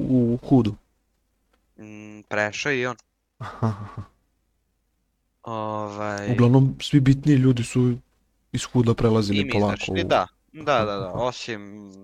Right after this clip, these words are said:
Speaker 2: Glavonje niskog, Stotkije.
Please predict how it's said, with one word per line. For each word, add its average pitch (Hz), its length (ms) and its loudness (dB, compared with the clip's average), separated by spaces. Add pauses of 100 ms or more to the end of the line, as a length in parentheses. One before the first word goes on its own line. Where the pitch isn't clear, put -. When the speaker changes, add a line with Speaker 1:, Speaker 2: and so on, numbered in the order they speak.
(1400)
Speaker 2:
Glavonje 95 720 -2
niskog, 104 560 -12 (320)
Stotkije. 107 540 -6